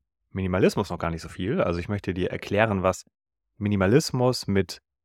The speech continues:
Geld sparen zu tun hat und natürlich dann den Bezug herstellen wieder zum Thema Reisen.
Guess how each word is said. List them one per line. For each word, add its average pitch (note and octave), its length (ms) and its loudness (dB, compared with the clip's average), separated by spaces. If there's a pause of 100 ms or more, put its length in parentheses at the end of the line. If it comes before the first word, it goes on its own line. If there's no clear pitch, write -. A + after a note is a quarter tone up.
(160)
Geld F#2+ 480 0
sparen G2+ 440 2
zu - 120 -10
tun G2 260 -4
hat F#2 160 -2
und G#2 160 -2
natürlich F#2 300 0
dann F#2 180 0
den F2 100 -2
Bezug E2+ 480 -10 (200)
herstellen F#2 720 -2
wieder F2 260 0
zum F2 240 -8
Thema F#2+ 440 -2
Reisen. A2 600 2